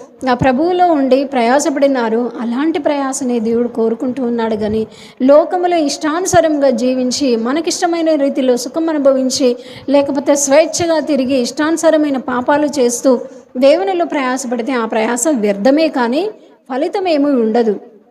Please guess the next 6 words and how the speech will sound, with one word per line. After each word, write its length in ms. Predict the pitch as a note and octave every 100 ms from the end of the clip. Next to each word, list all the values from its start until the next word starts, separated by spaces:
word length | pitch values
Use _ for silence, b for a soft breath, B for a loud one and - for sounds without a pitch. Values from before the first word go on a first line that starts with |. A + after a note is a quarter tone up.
| _ _ _ _ _ _ _ _
కాబట్టి 320 | E4 D4+ C#4+
మన 160 | D4+ C4+
జీవితంలో 580 | A#3+ C#4+ D#4 D#4 C#4+ C4+
మనము 340 | B3+ B3+ C#4
ఫలభరితమైనటువంటి, 1500 | C#4 A#3+ B3 D4 E4 F4 E4+ E4+ D4+ D4+ D4+ C4+ A#3 B3+ B3+ B B B -
ఆ, 360 | A#3 A3+ A3